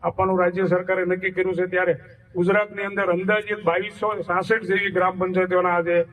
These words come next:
આવા ખાતમુહૂર્તના કાર્યક્રમ છે. આગામી દિવસોમાં બધી જ ગ્રામ પંચાયતોને સરસ મજાની અદ્યતન ગ્રામ પંચાયત જ્યારે મળી રહી છે, ત્યારે આપણે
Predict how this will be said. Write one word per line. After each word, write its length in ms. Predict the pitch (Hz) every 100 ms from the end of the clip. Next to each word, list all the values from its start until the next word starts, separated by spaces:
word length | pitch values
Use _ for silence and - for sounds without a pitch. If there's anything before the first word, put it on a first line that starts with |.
| - - - -
આવા 280 | 180 175 165 - -
ખાતમુહૂર્તના 560 | 170 175 180 175 175 180
કાર્યક્રમ 380 | 175 180 180 185 175
છે. 100 | 180 180 156
આગામી 340 | 175 202 226 220
દિવસોમાં 540 | 208 196 208 202 190 196 - _ _ -
બધી 340 | 180 185 233
જ 60 | 233 - - - -
ગ્રામ 220 | 196 208 202
પંચાયતોને 680 | 196 196 202 196 196 196 185
સરસ 380 | 185 202 208 185
મજાની 420 | 196 202 196 175
અદ્યતન 380 | 165 190 214 175 123 - - - _ _ -
ગ્રામ 240 | 170 190 226
પંચાયત 480 | 226 220 208 202 208 - -
જ્યારે 220 | 185 202 190
મળી 220 | 196 196
રહી 180 | 196 180
છે, 80 | 185
ત્યારે 280 | 202 196 156 - - _ -
આપણે 300 | 185 190 202